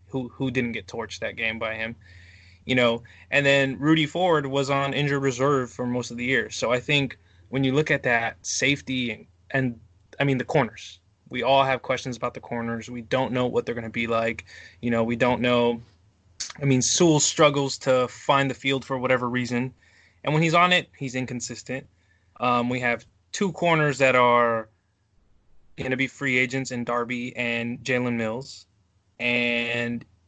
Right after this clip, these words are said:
you know, everybody else after that seems like they're kind of either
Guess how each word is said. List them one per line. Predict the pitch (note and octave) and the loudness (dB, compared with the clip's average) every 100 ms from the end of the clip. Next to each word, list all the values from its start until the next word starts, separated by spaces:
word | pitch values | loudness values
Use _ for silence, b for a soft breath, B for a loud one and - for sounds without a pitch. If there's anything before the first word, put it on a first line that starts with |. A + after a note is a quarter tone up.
| - | -8
you | C3 | -4
know, | A#2+ A#2 A#2 - - | -2 -2 -6 -12 -2
everybody | C#3+ D#3 D#3 C#3+ | 0 2 4 4
else | C3+ C3+ | 4 2
after | C3 B2 | -2 0
that | C#3 E3 - | 2 2 0
seems | - C3+ B2+ | -6 -8 -6
like | C3 A#2 | -6 -4
they're | B2+ | -6
kind | A#2 C3+ B2+ | -8 -6 -2
of | A#2+ A2+ | -2 -4
either | - B2+ A#2+ A#2 A2+ A2 A2 | -6 -4 0 0 0 -2 -4